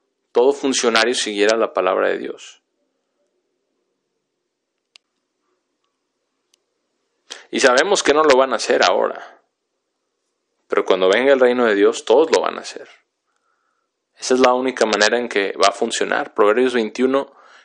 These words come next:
en el verso quince. Proverbios veintiuno quince dice, "Es gozo para el justo hacer justicia". Ahora, noten la segunda mitad y por esto son tan buenos los proverbios.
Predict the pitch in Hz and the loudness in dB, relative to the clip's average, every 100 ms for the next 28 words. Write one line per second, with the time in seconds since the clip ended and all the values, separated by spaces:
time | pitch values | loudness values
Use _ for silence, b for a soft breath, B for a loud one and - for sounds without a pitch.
0 | b 98 101 110 - 113 131 131 - - | b -2 0 0 -2 -6 -4 -4 -4 -8
1 | - _ _ _ _ _ _ _ _ _ | -14 _ _ _ _ _ _ _ _ _
2 | _ _ _ _ 104 113 135 131 120 113 | _ _ _ _ 0 2 2 0 -2 0
3 | 123 120 135 143 131 104 107 - 92 - | 0 2 0 0 0 0 -2 -2 -2 -4
4 | - _ _ _ _ _ _ _ _ _ | -12 _ _ _ _ _ _ _ _ _
5 | _ _ - 120 123 143 143 - 156 151 | _ _ -2 0 2 2 2 2 4 2
6 | - 120 110 107 - 135 - - 151 - | 0 2 2 0 -2 0 0 2 2 0
7 | - _ _ _ _ 107 - 104 - 107 | -10 _ _ _ _ -4 0 0 0 -6
8 | - - - - - _ _ _ _ _ | -6 -10 -10 -12 -16 _ _ _ _ _
9 | _ _ _ _ _ _ _ _ _ _ | _ _ _ _ _ _ _ _ _ _
10 | - 110 110 123 135 180 156 131 147 160 | -4 0 2 2 2 2 2 2 2 2
11 | 147 - 147 147 123 113 113 131 - 147 | 0 0 0 0 -2 0 2 0 0 2
12 | 147 139 - - - 131 139 135 139 127 | 2 2 -6 -10 -8 -2 0 2 2 0
13 | 123 107 104 - 71 101 - | -2 -2 0 0 -4 -10 -12